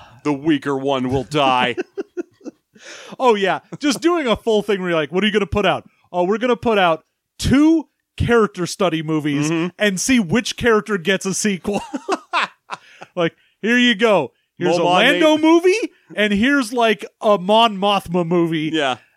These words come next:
Speaker 2: And
Speaker 1: Both of them
Speaker 2: you
Speaker 1: are big.
Speaker 2: figure it out.
Speaker 1: Mon Mothma's got more recent appearances. She was on that, uh, in several shows recently.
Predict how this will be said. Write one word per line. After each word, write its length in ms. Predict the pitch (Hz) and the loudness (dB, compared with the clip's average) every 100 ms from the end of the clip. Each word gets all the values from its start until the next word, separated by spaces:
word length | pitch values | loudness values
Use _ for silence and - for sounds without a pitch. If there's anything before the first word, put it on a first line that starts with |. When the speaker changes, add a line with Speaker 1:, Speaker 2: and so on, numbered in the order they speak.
| _ | _
Speaker 2:
And 440 | 196 196 185 180 | -2 0 0 0
Speaker 1:
Both 180 | 175 196 | 0 0
of 60 | 196 | 0
them 120 | 196 | 2
Speaker 2:
you 80 | 294 | 2
Speaker 1:
are 20 | |
big. 80 | 269 | 2
Speaker 2:
figure 400 | 262 233 202 185 | 0 0 0 -2
it 80 | 175 | 0
out. 240 | 165 151 | 0 -2
Speaker 1:
Mon 180 | 160 190 | -4 -2
Mothma's 380 | 160 180 170 147 | 0 -2 -4 -4
got 180 | 160 143 | -4 -2
more 180 | 147 | -4
recent 320 | 127 143 - 147 | -4 -6 -4 -4
appearances. 560 | 120 143 143 - 117 | -4 -4 -4 -6 -10
She 100 | - | -8
was 120 | 139 123 | -6 -4
on 120 | 139 | -4
that, 260 | 127 113 | -4 -4
uh, 440 | 135 117 110 117 123 | -4 -4 -4 -8 -10
in 240 | 143 156 135 | -10 -8 -6
several 280 | 156 143 127 | -4 -4 -4
shows 280 | 151 143 | -4 -4
recently. 440 | 127 123 131 120 | -4 -6 -6 -8